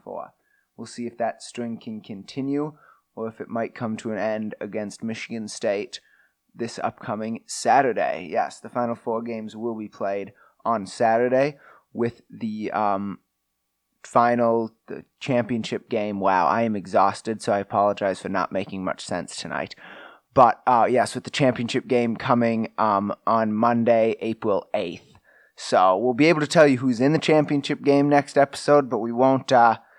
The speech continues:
won't necessarily be able to tell you about who won because, you know, it wouldn't have happened yet, and we don't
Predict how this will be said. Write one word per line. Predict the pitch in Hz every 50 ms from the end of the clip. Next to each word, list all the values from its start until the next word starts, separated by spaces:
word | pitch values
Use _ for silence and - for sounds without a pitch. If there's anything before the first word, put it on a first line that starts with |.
| _ _ _ _ -
won't | 123 135 131 110
necessarily | 131 123 120 - - 131 131 123 123 120
be | 107 120 123
able | 120 113 113 117
to | 110 - 123 107
tell | - - 135 120 117 117
you | 113 110 110 110 101 -
about | 110 104 117 113 110 107
who | - - 117
won | 101 98 101 92 101 101 98 92 90
because, | 92 - - 110 95 -
you | 104 98
know, | 92 92 95 87
it | 76
wouldn't | 98 101 98 92 92
have |
happened | - 104 95 95 - - 95 87
yet, | 87 87 78 -
and | 87 90
we | 90 92
don't | 95 92 -